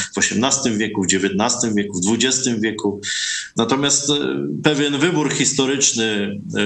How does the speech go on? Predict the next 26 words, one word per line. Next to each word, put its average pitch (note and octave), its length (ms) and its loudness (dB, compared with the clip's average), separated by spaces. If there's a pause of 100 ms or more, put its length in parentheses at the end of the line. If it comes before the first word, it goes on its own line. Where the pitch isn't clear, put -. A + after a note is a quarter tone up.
(300)
e, F#2+ 40 -4
polskiego B2 480 2
społeczeństwa, A#2+ 920 0 (200)
myślę, E3 240 2
że D3+ 120 0
zostanie D3+ 420 0
uszanowany C#3 680 0
przez, - 540 0
e, G2 80 0
polskich G2 460 -2
polityków F#2+ 720 0
i F#2+ 280 0 (520)
w G2 40 2
związku A#2+ 300 2
z A#2 100 -2
tym B2 340 2
czeka A#2+ 260 4
nas A2+ 200 0
pewne, B2 260 0
e, A#2 580 -2
otwarcie B2 560 2
w G2+ 60 0
relacjach G#2+ 460 0
z A2 40 0
Unią A#2 240 2
Europejską. G2+ 880 0